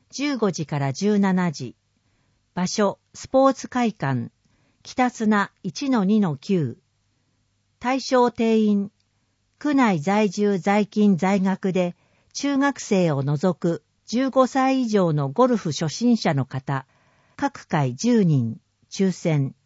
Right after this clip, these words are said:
費用、千円。締め切り日、六月二十一日水曜。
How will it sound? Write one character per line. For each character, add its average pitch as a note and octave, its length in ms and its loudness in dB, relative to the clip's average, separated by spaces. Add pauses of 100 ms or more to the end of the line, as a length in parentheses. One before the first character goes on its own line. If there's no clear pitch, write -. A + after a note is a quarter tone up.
(880)
費 C4+ 180 -2
用、 D#3+ 340 0 (160)
千 B3+ 420 4
円。 A#2 300 -2 (720)
締 - 200 -2
め C4+ 140 4
切 C4+ 140 -4
り B3+ 160 0
日、 C3 220 -6 (560)
六 F#3 240 -2
月 B3+ 300 2
二 C4+ 180 4
十 F3 280 2
一 C#3+ 240 0
日 F#3 480 0
水 A3+ 360 2
曜。 D#3+ 320 0